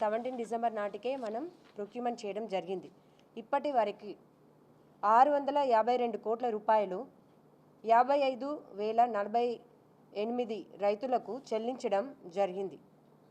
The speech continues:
నైంటీ ఎయిట్ పర్సెంట్ చెల్లింపులు ఇరవై నాలుగు గంటల లోపే చెల్లించడం జరిగింది. మిగిలిన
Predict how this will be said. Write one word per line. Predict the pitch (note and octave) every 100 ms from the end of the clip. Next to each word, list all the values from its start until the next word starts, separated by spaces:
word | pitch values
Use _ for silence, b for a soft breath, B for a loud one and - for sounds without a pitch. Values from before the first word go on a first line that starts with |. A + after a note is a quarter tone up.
| _ _ _ _ _ _ _ _ _ -
నైంటీ | A3 B3+ D4
ఎయిట్ | C#4+
పర్సెంట్ | C4 C4 D#4 D4
చెల్లింపులు | A#3+ B3 B3 G#3 B3 D4+ - _ - G#3+
ఇరవై | B3+ D4
నాలుగు | C4+ B3+ G#3+ G3+
గంటల | G3+ G#3 B3+ B3 F3 F#3+
లోపే | G3+ A3 C4+ -
చెల్లించడం | G#3+ A#3 A3+ G3+ A#3 F#3+
జరిగింది. | F3+ G3 D#3+ - - _ - - -
మిగిలిన | A#3 A#3+ D4+ D4+